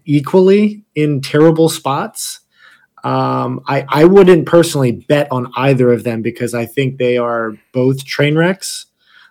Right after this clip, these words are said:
Um, but if I had to pick one of them, I would pick the Padres because the New York Mets, their entire organization in terms of the big league club, is built around two pitchers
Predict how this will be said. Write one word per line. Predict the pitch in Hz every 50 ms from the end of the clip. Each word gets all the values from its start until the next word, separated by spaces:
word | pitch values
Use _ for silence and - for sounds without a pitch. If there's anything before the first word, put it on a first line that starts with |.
| _ _ _ -
Um, | 135 139 139 139 139
but | 135 151 156 160
if | 156 147 143
I | 143 135
had | 135 - - - - 180 185 220 208 208 -
to | - 165
pick | - - - - 175 131 117 - - - - _ _ _ _ _ _ _ _ _ _ _ -
one | 120 123 127 143 147 143 135
of | 123 113 107
them, | 117 117 - 113 113 - _ _ _ -
I | 131 135 139
would | 135 131 143 147 143 135
pick | - - 147 139 -
the | -
Padres | 135 - 127 120 113 110 - 117 110 - - - -
because | - - 131 123 - - - 180 160 131 107 - 107 - - - _ _ - - - - _ _ _ _ _
the | - -
New | 156 175
York | 214 226 233 -
Mets, | 165 156 147 147 151 135 - - - - _ _ _ _ _ _ _ _ _ -
their | 135 139 147 156 170 190
entire | 180 165 143 - - - 147 147 151 151 156 151 151 151 151 151 151 147 143 139 - - _ _ _ _ _ -
organization | 143 151 143 135 135 135 120 110 127 127 131 131 127 - 143 131
in | 127 123
terms | 117 - 127 127 127 113 117
of | 120 117 117 110 107
the | 117 117
big | 107 113 131 113
league | 123 123 120 117 120
club, | - - 127 127 123 120 113 107 104 - _ _ _ _ _ _ _
is | - 147 131 107
built | - - 139 135 139 135 139
around | 147 143 135 131 127 127 123 123 120 120 -
two | - 170 170
pitchers | 165 - 160 135 - - 127 123 120 117